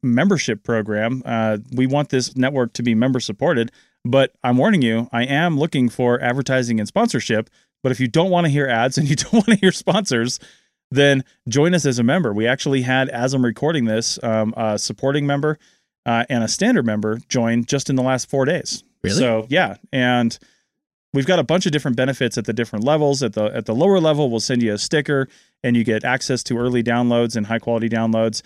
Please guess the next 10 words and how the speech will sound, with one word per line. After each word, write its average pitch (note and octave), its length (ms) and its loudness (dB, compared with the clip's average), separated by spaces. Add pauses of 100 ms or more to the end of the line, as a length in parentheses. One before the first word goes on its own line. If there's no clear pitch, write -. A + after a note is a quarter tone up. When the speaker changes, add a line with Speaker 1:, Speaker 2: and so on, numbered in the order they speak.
(160)
Speaker 1:
At A2+ 120 -4
the A2+ 80 0
high D3 240 0
end, C#3 320 2 (260)
we'll B2 80 -2
send A#2+ 220 -2
you A2 180 -4
all F3 140 4
the D3+ 80 2
stickers, B2 600 -2